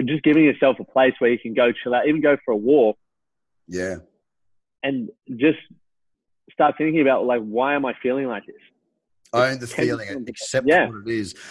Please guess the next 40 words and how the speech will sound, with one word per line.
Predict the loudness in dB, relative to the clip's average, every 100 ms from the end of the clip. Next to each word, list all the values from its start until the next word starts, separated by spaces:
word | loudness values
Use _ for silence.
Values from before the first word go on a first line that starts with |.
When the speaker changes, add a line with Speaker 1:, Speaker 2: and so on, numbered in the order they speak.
| -16
Speaker 2:
But | -12
the | -10 -10
one | -10 -8 -8
thing | -6
I | -4 -4
find, | -6 -8 -8 -8
'cause | -10
I, | -10 -6
I | -6
go | -4 -6
through | -6 -8
these | -10
peaks | -10 -12 -12
and | -12
troughs | -10 -10 -8
like | -10
everybody | -10 -10 -10 -8
else, | -10 -12 -16
you | -14
know. | -14 -16 -20 -20 _
For | -8
me, | -2 0 0 0 -6 -16
you | -12
know, | -10
sometimes | -8 -8 -6
when | -6 -8
I'm |
feeling | -8 -8
really | -8 -6
crappy | -6 -6
about | -6 -8
things, | -8 -12 -8
I'll | -8
sit | -6 -6
there | -4
and | -6
I'll | -4
be |
like, | -4 -4
"Okay," | -6 -8